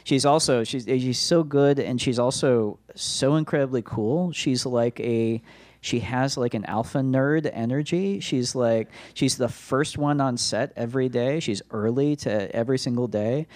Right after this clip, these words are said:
She would just, um, she would just hang out on set even when she wasn't needed. She's in scenes in the movie that she wasn't supposed to be in just 'cause she was there.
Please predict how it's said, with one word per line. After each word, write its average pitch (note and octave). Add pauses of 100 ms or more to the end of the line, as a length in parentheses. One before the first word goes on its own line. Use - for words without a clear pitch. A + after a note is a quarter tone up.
(200)
She -
would D#3
just, C3+
um, A2 (220)
she -
would F3+
just D#3+
hang D3
out D#3+
on D3
set C3+
even B2+
when C3+
she C3+
wasn't B2
needed. A#2+
She's E3
in D#3
scenes C#3+
in C3+
the C3
movie B2
that B2+
she C3
wasn't B2
supposed B2+
to A#2+
be A2+
in C3
just C#3+
'cause D3
she D#3
was B2+
there. B2